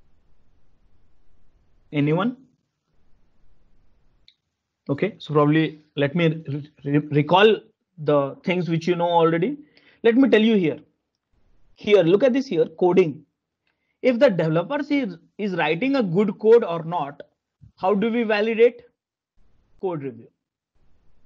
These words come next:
We validate, we enforce developers to write always good code because of code review process, right? So now the question is automated, uh,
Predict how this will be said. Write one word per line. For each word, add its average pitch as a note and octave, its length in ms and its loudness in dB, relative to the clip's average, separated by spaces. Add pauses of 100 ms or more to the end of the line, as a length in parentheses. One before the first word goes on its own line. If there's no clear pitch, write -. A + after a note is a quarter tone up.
(840)
We G#3+ 240 -2
validate, G#3+ 680 0
we G3 200 -4
enforce F#3+ 480 -2
developers F#3+ 540 -4
to G3+ 100 -6
write E3+ 260 -6
always A3 400 -2
good D#3 260 -6
code - 240 -18 (640)
because D3+ 320 -6
of F#3+ 160 -10
code D#3 200 -4
review C#3 220 -4
process, - 520 -20 (400)
right? G#3 240 -8 (480)
So F#3 100 -14
now F3+ 220 -4
the G#3 120 -6
question F3+ 440 -4
is F#3 220 -12 (100)
automated, F#3 760 -6
uh, E3 120 -8